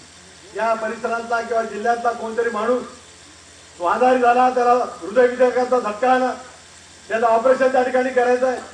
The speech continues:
त्याच्या किडनीचं ऑपरेशन करायचं आहे, त्याच्या कॅन्सरवरती उपचार करायचे आहेत, त्याच्या अन्य असलेल्या व्याधीवरती उपचार करायचे आहेत,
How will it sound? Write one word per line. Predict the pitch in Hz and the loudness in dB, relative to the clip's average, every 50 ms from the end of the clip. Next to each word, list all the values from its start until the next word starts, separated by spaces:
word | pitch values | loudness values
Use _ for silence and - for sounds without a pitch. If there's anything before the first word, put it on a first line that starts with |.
| - - - - - - - - - - | -20 -20 -20 -20 -20 -20 -20 -20 -16 -12
त्याच्या | - - 220 233 | -6 -2 -2 -2
किडनीचं | 226 247 254 247 262 277 - 262 | 0 0 -2 -2 -2 -2 2 2
ऑपरेशन | 247 247 247 254 254 262 269 254 | 2 4 4 2 2 2 0 0
करायचं | 254 254 247 247 254 254 262 | 0 0 0 0 2 0 0
आहे, | 254 247 - - - - - - - - - - - | -2 -2 -6 -10 -16 -20 -20 -20 -20 -20 -18 -10 -4
त्याच्या | 220 233 233 233 | -2 0 0 0
कॅन्सरवरती | 226 226 247 240 262 262 262 262 254 262 | 2 2 2 2 2 2 2 2 2 2
उपचार | 262 254 254 - 269 254 254 | 0 -2 0 0 2 2 2
करायचे | 254 254 247 254 254 269 | 2 2 2 2 2 2
आहेत, | 254 247 226 - - - - - - - - - - | 0 0 0 -4 -10 -18 -20 -20 -20 -20 -20 -20 -12
त्याच्या | - 196 208 226 226 | -8 -4 0 0 2
अन्य | 247 262 262 262 | 2 2 2 2
असलेल्या | 254 247 - 262 262 262 247 | 2 2 2 2 4 4 4
व्याधीवरती | 240 233 240 254 269 269 - - 269 | 4 2 0 0 0 -2 -2 -2 -4
उपचार | 254 254 - 262 254 | -6 -6 -2 -2 -2
करायचे | 247 247 247 247 247 277 | 0 0 0 0 2 2
आहेत, | 277 269 - | 0 0 -2